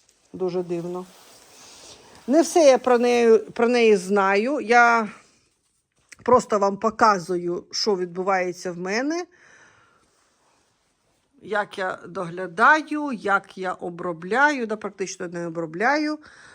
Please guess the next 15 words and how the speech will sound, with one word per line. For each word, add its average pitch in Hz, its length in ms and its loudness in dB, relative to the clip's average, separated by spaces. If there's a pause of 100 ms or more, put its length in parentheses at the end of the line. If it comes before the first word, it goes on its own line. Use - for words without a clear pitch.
(180)
е, 185 180 -4
підживлюю 202 880 -4
як 285 600 -2 (260)
і 262 540 -8 (1700)
як 220 220 -6
вони 208 220 -4
в 208 60 -8
мене 202 280 -6
опилюються. 165 1120 -8 (140)
До 180 180 -4
речі, 254 420 0
це 240 340 0
в 220 60 -4
мене 220 340 -2
оливки. 214 880 -6